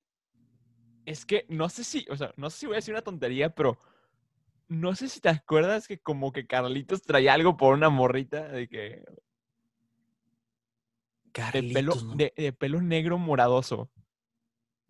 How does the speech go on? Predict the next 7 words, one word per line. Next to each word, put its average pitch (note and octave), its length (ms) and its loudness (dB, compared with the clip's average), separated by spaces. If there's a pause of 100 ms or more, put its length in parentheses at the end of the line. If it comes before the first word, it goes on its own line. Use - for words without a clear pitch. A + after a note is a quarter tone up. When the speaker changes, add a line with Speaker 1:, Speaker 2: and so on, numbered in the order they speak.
(360)
Speaker 2:
No B2 140 -6
me D#3+ 100 0
acuerdo. E3 1080 0 (840)
Speaker 1:
No, E3+ 240 -8
no, F3 260 -8
no E3+ 160 -10
sé, A#3 180 -14